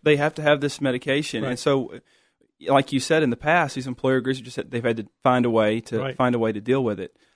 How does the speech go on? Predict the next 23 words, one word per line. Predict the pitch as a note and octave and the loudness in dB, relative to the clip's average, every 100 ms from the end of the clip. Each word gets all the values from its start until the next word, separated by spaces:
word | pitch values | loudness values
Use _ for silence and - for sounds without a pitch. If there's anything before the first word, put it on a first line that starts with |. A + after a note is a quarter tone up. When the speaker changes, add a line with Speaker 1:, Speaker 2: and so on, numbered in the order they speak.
| _ | _
Speaker 1:
Um, | B2 B2 A#2+ - | 4 6 4 2
a | B2 | 4
new | C3+ C#3 | 4 6
avenue, | C3 D3+ D#3+ A#2 B2 D3 - | 4 4 4 0 -2 -8 -12
since, | - C3+ - | -4 -4 -2
you | C3+ | -2
know, | A#2 | 0
no | A#2+ C3 | 0 2
longer | C3+ C3+ B2+ B2+ B2 | 2 2 2 0 -2
in | A#2 | -4
the | A#2 | -4
individual | C3 B2 A#2+ B2+ B2+ A#2 A2+ | -2 -2 4 2 2 -2 -2
health | C3 D#3 - | -2 -2 -2
market, | A2+ A#2 B2+ - | -2 -2 -4 -6
there | A2+ | -4
are | A2+ | -4
no | A2+ | -4
health | A2 C3 - | -2 -2 0
questions | C3+ B2 A#2+ A2+ | 0 0 -4 -4
asked, | A#2 A#2+ - | -2 -2 -6
no | A#2 A2+ | -10 -6
pre-existing | - B2 A2+ A#2+ - A#2 | -2 -2 -2 -8 -8 -12
conditions. | A2 G#2+ C3+ - A2 A2 - | -10 -2 -2 -2 -10 -12 -20